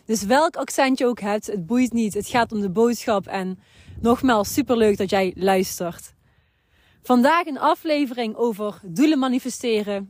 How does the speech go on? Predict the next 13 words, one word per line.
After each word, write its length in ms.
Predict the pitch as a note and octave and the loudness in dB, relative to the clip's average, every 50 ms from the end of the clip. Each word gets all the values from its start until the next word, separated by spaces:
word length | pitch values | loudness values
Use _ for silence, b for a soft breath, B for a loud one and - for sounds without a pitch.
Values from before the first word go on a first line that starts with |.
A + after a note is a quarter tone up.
| - | -10
en 120 | - G#3 G#3+ | -6 -4 -2
jezelf 460 | G#3 G3+ F#3 G#3+ G#3+ G#3 G#3 G#3 - - | -2 0 0 2 2 2 2 0 -4 -6
herprogrammeren. 1080 | - G3 G3 F#3+ - - G#3+ G3+ F#3+ G3+ F#3+ F#3+ G3+ A3 G#3 F#3 F3 E3 D#3 D#3+ - _ _ _ _ _ _ _ - | -4 -2 -2 -2 -2 0 0 0 0 0 -2 -2 0 -2 -2 -2 -4 -8 -12 -16 -18 _ _ _ _ _ _ _ -2
Want 220 | A3 A#3 A#3 - | 0 2 2 4
ja, 260 | G3+ A3+ A3 A3 A3+ | 4 4 4 2 0
dat 140 | - A3+ G#3 | -2 0 0
is 160 | G#3 G#3 - | 0 2 2
mogelijk, 560 | C4+ C4 D#4+ E4 E4+ C4+ C#4+ B3 A#3+ B3 - - _ _ | 4 4 6 6 4 4 2 0 -2 -2 -4 -10 _ _
honderd 440 | _ - F#3 G#3+ B3+ D4+ F4 F4+ - | _ -2 2 2 4 4 2 0 -2
procent, 580 | - F4 E4 D4 A3+ A3 G#3 G#3 G#3 G#3+ - - _ _ _ - - | 0 0 0 2 2 0 0 0 -4 -6 -8 -14 _ _ _ -4 0
ook 200 | - G3 D4 - | 2 2 2 0
voor 140 | - - B3 | -2 -4 -4
jou. 300 | G3+ G3 G3 G3 G3+ | -2 -2 -2 -2 -4